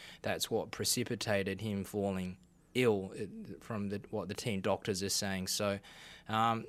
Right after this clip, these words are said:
it's unfortunate because most people are saying that this was Contador's last chance to win a tour, a Grand Tour. I didn't really think he had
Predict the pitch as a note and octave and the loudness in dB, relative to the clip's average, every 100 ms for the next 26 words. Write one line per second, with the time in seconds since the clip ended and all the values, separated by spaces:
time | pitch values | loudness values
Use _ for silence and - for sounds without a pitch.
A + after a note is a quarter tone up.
0 | A#4 E3 D3+ D#3 C#3+ - C#3+ C#3+ D3 C#3+ | 0 2 6 6 6 6 8 8 6 4
1 | A#2+ B2+ A#2 A#2 A2+ A#2+ A2+ - G#2 G#2 | 2 2 2 2 4 4 4 2 0 2
2 | - - G#2+ G#2+ G#2 G2+ E2+ F#2+ F2+ D#2 | 2 2 2 2 2 0 -2 -6 -8 -8
3 | - A2+ A#2 G#2 - - A2 G2+ G2+ G2+ | -4 -2 0 0 0 0 -2 -2 -2 0
4 | F#2+ G#2 G2 F#2 - - A2 G#2+ - - | 2 4 4 4 0 0 0 2 0 -2
5 | - - - - - - A#2+ A#2 A2+ G#2+ | -4 -20 -20 -20 -8 -2 2 4 2 2
6 | C3 B2 A#2+ C#3 A2+ A#2 A#2 A2+ - B2+ | 2 4 4 2 0 2 4 2 4 4
7 | A#2+ F2+ B2 B2 A#2 A2+ A#2 A#2 - A#2+ | 6 4 2 2 0 4 4 4 2 -2
8 | A#2 A2 G#2+ G2 | -2 0 0 0